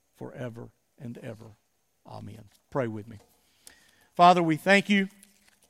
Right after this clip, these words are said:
for the testimony to your gospel, to your grace, to your power, to your plan.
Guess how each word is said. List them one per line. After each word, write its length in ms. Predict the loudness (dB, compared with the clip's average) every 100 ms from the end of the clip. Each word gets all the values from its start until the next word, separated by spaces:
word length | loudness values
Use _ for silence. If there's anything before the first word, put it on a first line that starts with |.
| _ _ _ _ _ _ _ _ -14
for 100 | -8
the 60 | -8
testimony 720 | -2 -2 -2 -4 -4 -4 -8 -14 _ _ _ _ _ _
to 80 | -8
your 120 | -2
gospel, 460 | 2 0 0 -10 -20 _ _ _ _ _ _
to 80 | -8
your 120 | -8
grace, 580 | -6 -6 -6 -10 -20 -20 _ _ _ _ _ _
to 80 | -8
your 120 | -6
power, 420 | 2 4 4 0
to 100 | -8
your 120 | -10
plan. 480 | -10 -8 -6 -6 -12